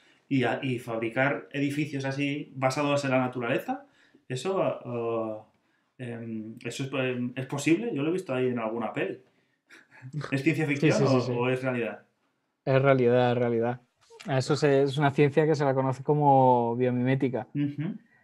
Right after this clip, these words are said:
Speaker 2: o biomímesis, y no es solo del campo de la arquitectura, ¿eh? Se, se utiliza en, en diseño de producto,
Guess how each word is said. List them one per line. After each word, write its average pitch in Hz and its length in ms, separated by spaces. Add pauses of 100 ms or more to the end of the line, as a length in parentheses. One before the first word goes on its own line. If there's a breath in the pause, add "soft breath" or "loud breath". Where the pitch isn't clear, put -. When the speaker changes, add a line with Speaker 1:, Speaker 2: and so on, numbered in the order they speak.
(140)
Speaker 2:
o 131 160
biomímesis, 123 760
y 131 160
no 127 180
es 127 80
solo 131 320
del 120 220
campo 120 280
de 117 60
la 113 80
arquitectura, 117 680
¿eh? 156 60
Se, 120 360
se 120 140
utiliza 123 600
en, 120 460
en 123 280
diseño 120 300
de 117 80
producto, 156 840